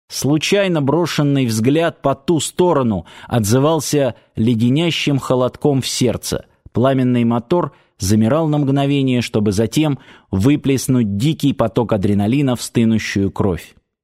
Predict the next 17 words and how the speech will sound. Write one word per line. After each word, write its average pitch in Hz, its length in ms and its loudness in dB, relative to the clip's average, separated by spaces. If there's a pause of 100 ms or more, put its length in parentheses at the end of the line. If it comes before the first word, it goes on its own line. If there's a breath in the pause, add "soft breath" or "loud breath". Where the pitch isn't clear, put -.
(260 soft breath)
Ивану 151 320 0
казалось, 160 600 0 (240 soft breath)
что - 240 0
волосы 139 600 0
на 113 100 2
его 123 220 0
голове 135 340 0
шевелятся 135 760 0 (260 loud breath)
и 131 120 4
мгновенно 131 600 2
седеют. 113 720 0 (280 loud breath)
До 110 140 0
края 151 340 0
измотанный, 123 1000 0 (220 loud breath)
выбившийся 131 760 0
из 120 300 -2
сил 156 580 -2